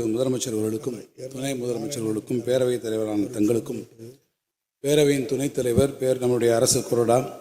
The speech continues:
முன்வரிசையிலே வீற்றிருக்கக்கூடிய எதிர்க்கட்சியினுடைய துணைத் தலைவர்கள் உள்ளிட்டிருக்கக்கூடிய முன்வரிசை தலைவர்கள்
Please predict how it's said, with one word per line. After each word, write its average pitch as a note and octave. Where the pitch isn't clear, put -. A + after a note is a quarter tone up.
முன்வரிசையிலே C3
வீற்றிருக்கக்கூடிய A#2
எதிர்க்கட்சியினுடைய A#2
துணைத் D#3+
தலைவர்கள் C#3
உள்ளிட்டிருக்கக்கூடிய B2+
முன்வரிசை B2
தலைவர்கள் A#2+